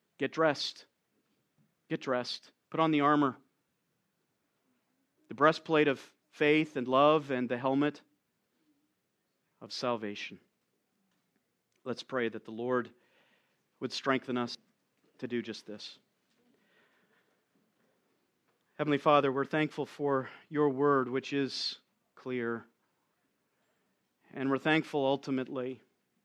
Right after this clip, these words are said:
that what determines our relationship to the day of the Lord isn't our accomplishments and performance.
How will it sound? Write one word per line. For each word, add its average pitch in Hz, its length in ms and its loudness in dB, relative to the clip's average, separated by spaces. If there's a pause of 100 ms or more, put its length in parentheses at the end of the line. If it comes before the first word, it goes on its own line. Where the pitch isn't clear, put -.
(1400)
that 143 180 2
what 170 260 2
determines 160 680 4
our 156 260 6
relationship 147 680 0
to 151 100 -6
the 135 100 -6
day 147 220 2
of 139 140 0
the 131 100 -6
Lord 131 420 -2
isn't 160 540 0 (2250)
our 143 260 4
accomplishments 127 1080 -4
and 123 140 -6
performance. 120 920 -8